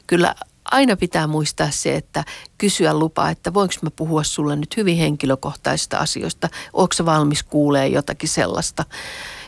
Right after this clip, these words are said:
Et, et se ei voi olla semmonen niin kuin rivia-, triviaali semmonen juttu, mistä puhutaan ihan missä tahansa ja kuinka vaan.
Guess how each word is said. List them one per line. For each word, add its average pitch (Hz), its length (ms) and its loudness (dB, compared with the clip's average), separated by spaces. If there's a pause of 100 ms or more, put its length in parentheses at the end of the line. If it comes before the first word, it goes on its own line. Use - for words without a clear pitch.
Et, - 120 -2 (1000)
et 170 120 0
se 202 100 4
ei 185 100 6
voi 180 200 6
olla 151 180 0
semmonen 139 520 -2
niin 135 180 -6
kuin 139 180 -6 (540)
rivia-, 156 360 2 (240)
triviaali 156 520 4
semmonen 143 400 -2
juttu, 151 280 -2
mistä 147 300 -6
puhutaan 151 480 0 (100)
ihan 147 200 0
missä 147 300 -2
tahansa 151 400 -4
ja - 100 -6
kuinka 143 380 -6
vaan. - 260 -2